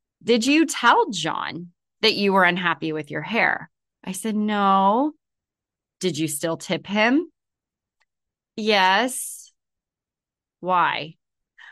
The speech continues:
"I don't know. I don't know. I just, I just, I didn't know what to do at the time. And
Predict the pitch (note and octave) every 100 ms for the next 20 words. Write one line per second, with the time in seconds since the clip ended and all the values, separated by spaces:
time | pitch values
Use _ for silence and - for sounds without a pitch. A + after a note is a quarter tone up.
0 | _ B3+ C#4 G4+ A4+ A#4 C5 C#5 C#5 B4+
1 | G#4 - - - - E4+ F#4+ E4+ F#4 F#4+
2 | G4 E4+ D4+ D#4 - - D4 C4 C#4+ C#4
3 | _ - - B3+ E4 F#4+ F4+ E4+ E4+ D4
4 | D#4+ E4 E4 D4+ - F#4 E4 D#4+ D#4 B3+
5 | A#3+